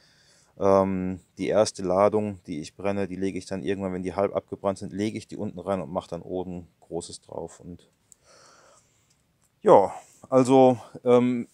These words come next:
ich hab nichts zu meckern, ähm, bin, bin begeistert von diesem Ofen.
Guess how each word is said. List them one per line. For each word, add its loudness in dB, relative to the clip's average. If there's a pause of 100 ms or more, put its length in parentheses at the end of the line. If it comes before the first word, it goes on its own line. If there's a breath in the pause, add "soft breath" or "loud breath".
ich -4
hab -4
nichts -4
zu -6
meckern, -2
ähm, 0
bin, -6
bin -8
begeistert -4
von -14
diesem -14 (240)
Ofen. -8